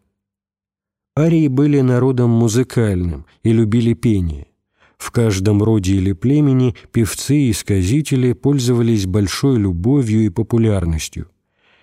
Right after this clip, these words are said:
Эти народные поэты, риши, слагали религиозные гимны, былины, поучения.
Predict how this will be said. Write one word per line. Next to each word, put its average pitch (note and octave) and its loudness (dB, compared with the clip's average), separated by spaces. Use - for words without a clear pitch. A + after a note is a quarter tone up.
Эти A#2 0
народные G#2 2
поэты, A#2 -2
риши, G2+ -2
слагали B2+ 0
религиозные A2+ 0
гимны, A#2 0
былины, G#2+ 0
поучения. F#2+ -2